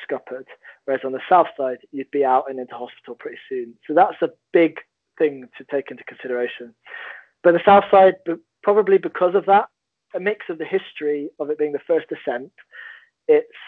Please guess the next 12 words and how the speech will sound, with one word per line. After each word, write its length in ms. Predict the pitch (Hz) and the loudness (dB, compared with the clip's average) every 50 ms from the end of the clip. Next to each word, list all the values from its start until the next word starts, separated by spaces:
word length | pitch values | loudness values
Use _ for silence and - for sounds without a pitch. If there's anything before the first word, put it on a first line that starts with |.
| - - | -10 -2
uh, 400 | - 139 135 135 131 127 127 131 - | 2 2 2 4 2 2 0 0 -4
warmer 640 | - 139 143 160 165 165 165 165 160 160 160 156 - - _ | -6 -2 2 4 4 4 4 4 2 4 4 2 0 -4 _
and, 440 | 147 139 135 135 131 131 131 131 127 - - - _ _ _ | -6 -6 -6 -6 -10 -14 -16 -16 -18 -18 -20 -20 _ _ _
um, 580 | 135 131 127 123 120 120 120 120 120 117 120 123 _ _ | -6 -4 -4 -2 -4 -4 -6 -8 -12 -16 -18 -20 _ _
generally 340 | - 151 151 151 147 143 135 - - | 0 0 0 2 0 -2 -2 -4 -2
slightly 360 | - - 151 156 - 143 143 | 0 2 2 2 0 -2 -8
better 260 | 131 - 143 139 135 131 | -4 -2 -2 0 0 2
weather, 420 | 135 135 131 127 135 131 131 127 - - - - - - _ _ _ _ _ _ _ _ | 2 0 2 2 2 2 2 0 -2 -10 -20 -20 -20 -20 _ _ _ _ _ _ _ _
and 420 | 135 131 127 123 123 123 123 127 - - _ _ | -4 -2 -2 -2 -4 -8 -14 -16 -18 -20 _ _
the 300 | 139 135 131 127 127 135 | -4 -2 -2 -2 -4 -2
rescue 340 | 139 143 139 - - - 143 - | -2 -2 -2 -2 -6 -10 -10 -4
services. 480 | - 143 131 120 123 - - 131 123 120 | 0 -2 -2 -2 -4 -10 -8 -6 -6 -6